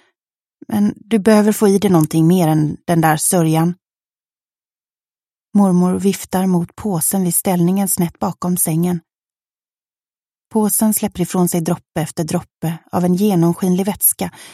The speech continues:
genom en slang och vidare in i Sofias hand. Mormor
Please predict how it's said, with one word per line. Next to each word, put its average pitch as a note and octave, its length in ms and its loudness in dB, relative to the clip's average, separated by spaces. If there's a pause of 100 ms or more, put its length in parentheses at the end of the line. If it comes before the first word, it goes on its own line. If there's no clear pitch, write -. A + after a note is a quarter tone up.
(100)
genom F#3 260 2
en G#3 80 2
slang G3+ 400 2
och E3 120 0
vidare F3 320 0
in D#3 180 0
i E3 60 -2
Sofias D#3 460 -6
hand. F3 360 -8 (1800)
Mormor G#3 400 2